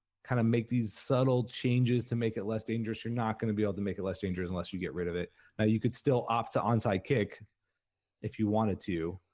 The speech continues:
um, but let's just go ahead and get rid of the kickoff. I mean, it's fun, it's exciting, but generally, not much is different. The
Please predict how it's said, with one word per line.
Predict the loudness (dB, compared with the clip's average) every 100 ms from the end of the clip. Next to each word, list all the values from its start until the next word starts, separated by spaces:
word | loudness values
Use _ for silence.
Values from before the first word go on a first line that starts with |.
| _ _ _ _ _ -14
um, | -12 -12 -16 -2
but | 0 0 -6 _ -8
let's | -6
just | -6 0
go | 2
ahead | 2
and | 0
get | -2
rid | -4
of | -6
the | -8
kickoff. | -8 -6 -8 -8
I |
mean, | -6 -4
it's | -6 -8
fun, | -2 0 0 -2
it's | -8
exciting, | -4 -2 0 -2 -2
but | -2 -2
generally, | 0 2 4 4 4 2 0 -2 -4 -6 -12 _ _ _ _ _ -4
not | 0 0 -2
much | -4 -6
is | -6
different. | -8 -8 -12 _ -4
The | -4